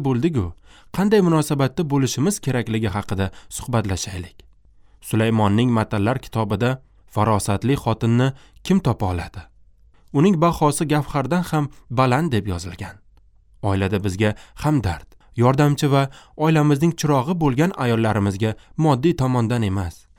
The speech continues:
ma'naviy tomondan nima bera olamiz? Erkaklarning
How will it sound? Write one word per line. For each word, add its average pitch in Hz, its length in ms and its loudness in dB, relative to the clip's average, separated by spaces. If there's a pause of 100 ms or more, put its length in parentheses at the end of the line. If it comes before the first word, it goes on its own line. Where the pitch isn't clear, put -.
(140)
ma'naviy 156 480 2
tomondan 107 520 0 (240)
nima 147 260 2
bera 95 200 -2
olamiz? 80 340 -12 (480)
Erkaklarning 104 640 0